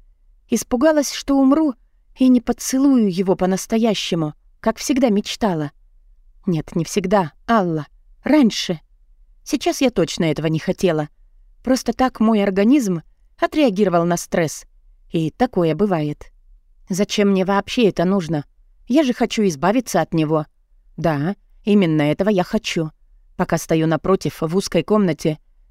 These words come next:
пока он осматривает мое дрожащее, прикрытое лишь тонкими трусиками тело. «Сейчас ты вымоешь везде пол, и только после этого я выпущу тебя». Всего минута, и его ранее искаженное похотью лицо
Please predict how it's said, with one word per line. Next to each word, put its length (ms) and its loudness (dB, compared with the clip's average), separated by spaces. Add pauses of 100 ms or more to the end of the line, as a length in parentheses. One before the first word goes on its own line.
пока 240 0
он 140 2
осматривает 640 2
мое 240 0
дрожащее, 800 -2 (440)
прикрытое 580 0
лишь 180 -2
тонкими 460 2
трусиками 540 0
тело. 500 -2 (840)
«Сейчас 460 0
ты 160 -2
вымоешь 460 0
везде 340 0
пол, 460 0 (480)
и 160 -2
только 340 2
после 420 0
этого 220 2
я 220 2
выпущу 480 -2
тебя». 380 0 (580)
Всего 280 -2
минута, 520 0 (420)
и 80 -2
его 260 0
ранее 520 2 (100)
искаженное 600 0
похотью 520 0
лицо 400 0